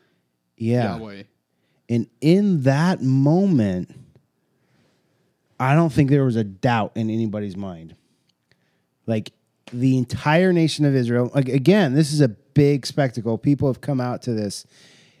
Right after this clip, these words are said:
Speaker 1: And in that moment, everybody goes, "Yahweh is the true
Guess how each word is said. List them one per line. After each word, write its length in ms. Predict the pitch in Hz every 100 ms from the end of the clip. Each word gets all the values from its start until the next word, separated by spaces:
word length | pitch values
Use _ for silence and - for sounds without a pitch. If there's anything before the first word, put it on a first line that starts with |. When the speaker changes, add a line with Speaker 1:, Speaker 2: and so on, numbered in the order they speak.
| _
Speaker 1:
And 300 | - 123 117 - _ -
in 220 | 175 208
that 220 | 214 208
moment, 460 | 175 202 202 127 -
everybody 600 | 143 170 202 147 143 135 120
goes, 640 | 123 117 110 101 87 - - - _ _ _ _ _ _
"Yahweh 600 | - 101 127 147 131 113 -
is 680 | 104 117 110 98 - - - _ _ _
the 120 | 104
true 580 | - - 113 101 92